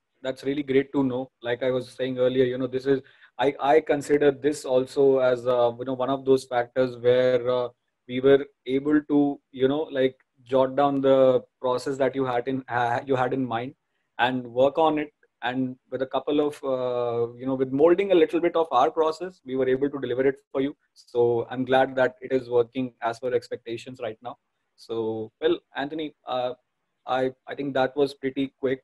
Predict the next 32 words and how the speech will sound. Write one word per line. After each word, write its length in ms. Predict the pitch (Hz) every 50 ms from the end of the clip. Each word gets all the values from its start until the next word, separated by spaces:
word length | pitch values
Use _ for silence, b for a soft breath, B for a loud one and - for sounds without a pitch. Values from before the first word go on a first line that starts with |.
| _ -
and 180 | 127 123 127 -
smooth. 320 | - - 135 131 131 143 - _ _ _
Uh, 500 | - 120 120 120 117 120 117 117 117 113 113 _ _ _ 120
that's 220 | 151 - - -
all 100 | 135 127
the 80 | 135 139
questions 340 | - 135 127 120 - 156 147
that 120 | 143 127
I 80 | 131 127
had 220 | 117 120 131 135 -
for 120 | _ 135 131
you 100 | 131 135
today. 360 | - 135 127 131 120 120 143 - _ _ _ _ _ _ _ _
I 200 | - 120 123 127
would, 340 | 127 131 131 131 123 123 127
uh, 300 | 123 117 117 113 110 113
hand 140 | 127 131 143
it 100 | 147 156
over 160 | 151 147 156
to 120 | 151 156
Ambika 520 | 151 127 127 127 127 139 131 - 131 139 139 _ _
to 60 | 131
see 240 | 120 - 135 135 131
if 80 | 131 - _
we 100 | 139 131
have 220 | 127 120 120 120
any 340 | 127 123 131 127 127 120 - _
questions, 640 | - 123 120 120 - - 131 131 131 127 123 - _ _ _
uh, 240 | - 120 117 113 113 113 _ _ _ _ _
you 100 | 117 113
know, 80 | 120 131 _ _ _ _
like, 100 | -